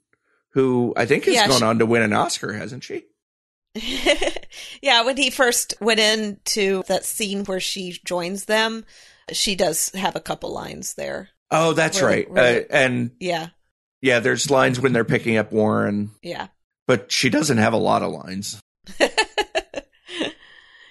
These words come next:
Speaker 2: She's just there to look sexy.
Speaker 1: Yeah, that's pretty much it.
Speaker 2: <laughs>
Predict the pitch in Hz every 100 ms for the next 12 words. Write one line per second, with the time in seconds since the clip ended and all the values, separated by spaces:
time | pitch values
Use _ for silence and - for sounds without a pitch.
0 | _ - 370 311 269 247 214 202 180 -
1 | - 170 - 175 - _ _ _ _ _
2 | _ _ _ _ - 117 165 - 104 147
3 | 156 170 - 165 175 170 165 196 123 -
4 | - - 262 240 349 - -